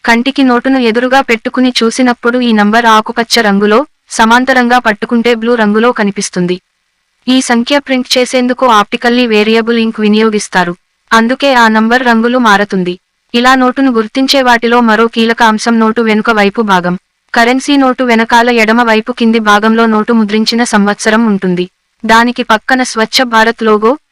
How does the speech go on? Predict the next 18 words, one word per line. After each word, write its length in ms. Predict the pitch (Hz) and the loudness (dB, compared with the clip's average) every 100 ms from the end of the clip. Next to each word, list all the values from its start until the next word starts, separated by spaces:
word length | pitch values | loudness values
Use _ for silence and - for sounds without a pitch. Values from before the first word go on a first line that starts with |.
| - | -4
నినాదం 420 | 226 220 240 262 269 | 0 2 2 0 -2
సైతం 360 | 214 208 247 | -2 0 0
ఉంటాయి. 460 | 220 196 180 175 180 _ _ - | 0 0 -2 -2 -8 _ _ -2
ఆ 100 | 233 | 0
పక్కనే 480 | 240 240 - 269 277 | 2 0 -2 0 2
లాంగ్వేజ్ 500 | 254 226 226 240 240 | 2 2 2 -2 -2
ప్యానెల్ 360 | - 226 226 233 | -2 0 0 0
కనిపిస్తుంది. 720 | 220 208 214 - 185 180 180 _ _ _ 240 | -2 -2 -4 -6 -4 -4 -4 _ _ _ 0
ఇందులో 360 | 240 269 285 | 2 2 0
తెలుగు 320 | 285 240 247 | 0 -2 -2
భాషతో 480 | 254 220 220 254 269 | 0 2 2 0 0
పాటు 300 | 247 220 214 | 2 0 0
పదిహేను 500 | 233 214 220 247 247 | -2 -2 -2 0 0
భాషల్లో 500 | 214 202 202 226 233 | 2 0 2 0 2
నోటు 280 | 226 208 226 | 2 0 0
విలువ 280 | 214 214 233 | 0 0 2
రాసి 320 | 214 202 240 | 2 0 0
ఉంటుంది. 440 | 208 190 180 180 | -2 0 -2 -4